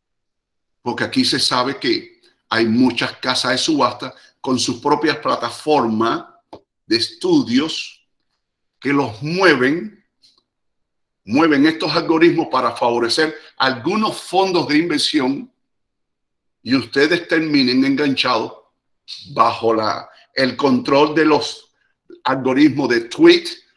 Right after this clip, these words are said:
o el control de los algoritmos de Facebook o el control de, y después descubren que el algoritmo este favoreció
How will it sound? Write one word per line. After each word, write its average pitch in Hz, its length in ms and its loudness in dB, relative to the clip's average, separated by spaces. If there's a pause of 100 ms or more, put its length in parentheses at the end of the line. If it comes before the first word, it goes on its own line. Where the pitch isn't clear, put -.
(120)
o 117 120 0
el 117 120 -4
control 127 400 0
de 147 100 2
los 123 140 0
algoritmos 127 520 -2
de 123 100 2
Facebook 180 640 -2 (300)
o 131 120 0
el 120 140 0
control 131 360 2
de, 156 300 0 (320)
y 113 60 0
después 117 340 4
descubren 170 640 2 (240)
que 127 120 -6
el 131 100 2
algoritmo 131 540 2
este 160 180 -2
favoreció 143 720 0